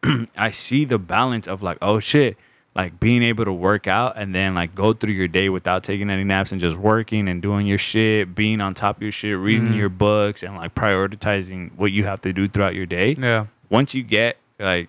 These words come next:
Speaker 1: to, like, seven, eight P M, it's like, "Yo, let's, let's wind down, bro. I'm
Speaker 2: Yeah.
Speaker 1: ready to, like, rest this body, you know,
Speaker 2: Yeah.
Speaker 1: get ready to tackle on tomorrow's venture of all the priorities that you got going," right?
Speaker 2: Yeah, yeah,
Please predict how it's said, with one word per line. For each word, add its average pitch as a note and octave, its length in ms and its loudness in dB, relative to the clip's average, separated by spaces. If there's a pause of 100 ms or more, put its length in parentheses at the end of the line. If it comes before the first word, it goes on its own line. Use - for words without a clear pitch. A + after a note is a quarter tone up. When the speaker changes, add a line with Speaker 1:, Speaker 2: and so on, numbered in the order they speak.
(120)
Speaker 1:
to, - 180 -2
like, E2 220 0
seven, G2 440 0
eight G2+ 200 0
P F#2+ 180 0
M, G2 280 0 (680)
it's G2 180 -2
like, F2 160 0
"Yo, F#2 200 2
let's, G2 320 -2
let's - 220 -2
wind A#2 320 0
down, G#2 340 0
bro. F#2+ 180 2
I'm C#3 80 0
Speaker 2:
Yeah. A#2+ 80 2
Speaker 1:
ready G2 200 2
to, G2 140 -4
like, E2+ 220 0
rest F#2+ 300 0
this F2+ 200 -4
body, G#2 400 2
you G2 140 -6
know, F#2+ 200 2
Speaker 2:
Yeah. A#2+ 80 0
Speaker 1:
get G#2+ 60 2
ready G2+ 300 2
to - 140 -18
tackle G2+ 360 0
on G2+ 400 0 (220)
tomorrow's A2+ 720 0 (260)
venture A2+ 500 2
of F#2+ 120 -4
all A2 200 4
the A#2 120 -4
priorities A#2+ 640 2
that G2 200 2
you G2+ 60 -6
got G2 220 2
going," F#2 280 -2
right? G#2+ 160 4
Speaker 2:
Yeah, A2+ 240 0
yeah, A#2 240 -2